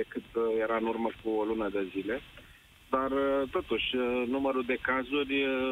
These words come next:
vedeți că variază între o sută cincizeci și două sute de cazuri zilnic. Lucrul ăsta se întâmplă de circa două săptămâni, așa că nu putem să, uh, fim, uh, foarte siguri că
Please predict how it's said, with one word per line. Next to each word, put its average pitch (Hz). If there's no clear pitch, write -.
vedeți 131
că 123
variază 113
între 110
o 110
sută -
cincizeci 110
și 123
două 113
sute -
de 101
cazuri 107
zilnic. 110
Lucrul 131
ăsta 127
se 135
întâmplă 131
de 117
circa 120
două 123
săptămâni, 120
așa 117
că 131
nu 135
putem 127
să, 120
uh, 110
fim, 127
uh, 113
foarte 123
siguri 131
că 117